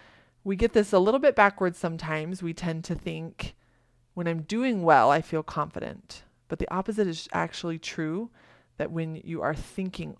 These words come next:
awesome and confidence boosting thoughts, that is when you feel confident. And then you show up in your life in that way and take action from confidence, which often produces some pretty exciting action.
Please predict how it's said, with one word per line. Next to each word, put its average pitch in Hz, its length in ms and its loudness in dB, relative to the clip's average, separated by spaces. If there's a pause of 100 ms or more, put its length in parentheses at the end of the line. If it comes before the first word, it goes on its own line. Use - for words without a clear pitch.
awesome 160 600 -6 (160)
and 156 240 -14
confidence 214 640 -6 (340)
boosting 170 580 -8 (120)
thoughts, - 580 -4
that 170 160 0
is 185 100 -4
when 160 160 -6
you 151 80 -10
feel 262 400 -6
confident. - 640 -6 (460)
And 175 100 0
then 202 140 2
you 185 100 -2
show 202 300 -2
up 240 160 -4
in 185 160 -6
your 175 120 -4
life 175 280 0
in 180 100 -6
that - 180 -6
way 165 420 -2 (880)
and 160 200 -4
take - 320 -10
action 165 440 -8
from 151 200 -6
confidence, - 800 -10
which - 340 -10 (280)
often 170 400 0
produces 156 640 -8 (280)
some 156 200 -14
pretty 160 260 -4
exciting - 500 -4
action. - 520 -10